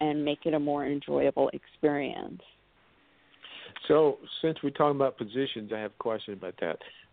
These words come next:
Speaker 2: Um,
Speaker 1: Mm-hmm.
Speaker 2: Antonia, I'm, I'm assuming you're, you're familiar with Osho,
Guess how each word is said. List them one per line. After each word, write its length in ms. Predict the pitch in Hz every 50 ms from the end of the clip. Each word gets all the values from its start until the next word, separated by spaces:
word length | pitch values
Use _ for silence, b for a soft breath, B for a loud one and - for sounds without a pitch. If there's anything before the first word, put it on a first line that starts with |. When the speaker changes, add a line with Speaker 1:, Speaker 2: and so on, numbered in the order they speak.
| _ - -
Speaker 2:
Um, 300 | 117 123 123 117 113 113
Speaker 1:
Mm-hmm. 600 | - 254 254 302 349 - - - - - - 127
Speaker 2:
Antonia, 460 | 123 120 117 - 135 127 127 120 117 113
I'm, 320 | - 117 120 117 110 104 - -
I'm 160 | 117 120 113
assuming 500 | 104 - - - 113 113 110 107 104 104
you're, 220 | 110 110 107 101 - - 127 110
you're 180 | 113 120 110 - -
familiar 300 | - 107 107 113 110 110
with 180 | 110 104 -
Osho, 520 | - 107 113 120 - - - 120 123 120